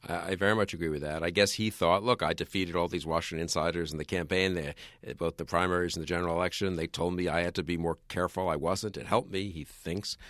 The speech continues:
it did. And then he, but even then, it's one thing to be a candidate and another thing to be president. It's one thing to rhetorically attack the media or judges or, or, or, uh, uh, the intelligence community. It's another thing as president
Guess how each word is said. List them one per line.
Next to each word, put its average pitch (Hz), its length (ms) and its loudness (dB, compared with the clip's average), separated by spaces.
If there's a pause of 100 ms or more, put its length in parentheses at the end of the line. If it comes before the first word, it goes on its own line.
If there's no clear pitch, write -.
(260)
it - 140 -10
did. 92 280 -2
And 95 300 -2
then 95 100 4
he, 95 180 -2 (180)
but 107 180 2
even 139 280 2
then, 117 220 6
it's 92 160 0
one 107 100 2
thing 98 120 -4
to 90 80 -4
be 85 100 0
a - 20 -4
candidate 85 520 -2
and 73 100 -8
another 82 160 -4
thing 82 160 -6
to - 80 -12
be 78 100 -14
president. 82 420 -4
It's - 140 -6
one 120 120 2
thing 101 160 0
to 85 140 0 (300)
rhetorically 92 1080 4 (200)
attack - 460 -4
the 90 80 -2
media 82 580 0
or 82 120 0
judges 82 640 -2
or, 80 160 -8 (380)
or, 82 260 0
or, 80 480 0
uh, 80 260 0 (300)
uh, 69 200 -6 (440)
the 71 140 -8
intelligence 101 420 2
community. 80 300 -2
It's 80 100 -6
another 151 140 -2
thing 95 220 -4
as 104 240 -4
president 90 760 -8